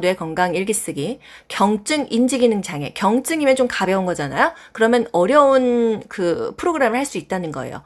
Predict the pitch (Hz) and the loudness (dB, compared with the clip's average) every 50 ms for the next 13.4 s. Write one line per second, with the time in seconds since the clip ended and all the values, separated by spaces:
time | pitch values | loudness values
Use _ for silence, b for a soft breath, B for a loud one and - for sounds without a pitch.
0 | B B B - 190 190 190 185 190 226 - - 196 - - - 233 202 196 - | B B B 0 0 0 2 2 2 2 2 2 -2 -10 -6 -6 -6 -6 -4 -2
1 | - 202 - B B B B B B B - 277 - - - _ 247 254 262 233 | -2 -2 -4 B B B B B B B 2 2 2 2 0 _ -2 -2 0 -2
2 | 202 196 247 - B B B B - - - - 392 403 415 381 339 240 208 190 | -2 -4 -4 -6 B B B B -6 -4 0 0 0 0 0 0 0 0 0 0
3 | 190 220 233 220 180 147 - - - 214 240 - 175 175 - - 349 349 339 277 | 0 0 0 0 -2 -4 -6 -6 0 0 2 2 2 0 0 0 0 2 4 4
4 | 233 220 226 294 294 285 - 247 240 - 233 226 233 208 165 156 185 240 - - | 4 4 2 -2 -8 -6 -6 -6 -6 -4 -6 -4 -2 -2 -2 0 -2 -4 -6 -6
5 | 214 190 156 139 135 127 - B B B B - - - - - 339 339 339 330 | -10 -10 -10 -8 -10 -12 -12 B B B B -10 -10 -6 -4 -4 -2 2 2 0
6 | 330 - - _ _ - 330 320 311 294 302 339 330 330 330 _ - 330 320 311 | 0 -2 -8 _ _ -4 -2 0 0 2 4 4 4 2 0 _ 2 2 2 2
7 | 285 294 330 349 311 311 _ - - - 330 302 285 302 320 - - - 247 262 | 2 0 -2 -2 -2 -4 _ -6 -2 -2 -2 0 0 0 -2 -2 0 -4 0 2
8 | 254 180 180 214 277 285 - 180 180 196 226 220 196 170 - _ - 294 277 254 | 2 2 2 2 0 0 0 0 0 2 0 0 0 -2 -6 _ -4 -4 -4 -4
9 | - 208 190 196 220 254 277 269 - 156 143 156 170 165 B B B B B B | -4 -6 -6 -2 -2 -2 -2 0 0 0 2 2 0 -2 B B B B B B
10 | - 302 294 - 277 285 277 311 294 269 254 262 254 220 170 175 196 220 220 233 | -2 -2 0 0 0 2 4 4 4 6 6 6 6 4 4 2 0 2 2 2
11 | 220 202 185 175 - - 214 185 - 139 151 220 311 349 B B B B - 226 | 2 0 -2 -4 -4 -4 -4 -2 -2 -2 -2 -2 -2 -4 B B B B -12 -8
12 | 202 220 208 208 - - 196 190 190 202 196 - - 302 294 233 185 190 190 202 | -8 -6 -8 -8 -6 -4 -2 -2 -2 -2 -4 -4 -4 -2 -2 0 -2 -2 -2 -2
13 | 190 196 156 151 151 139 135 135 | -4 -4 -6 -6 -6 -8 -8 -10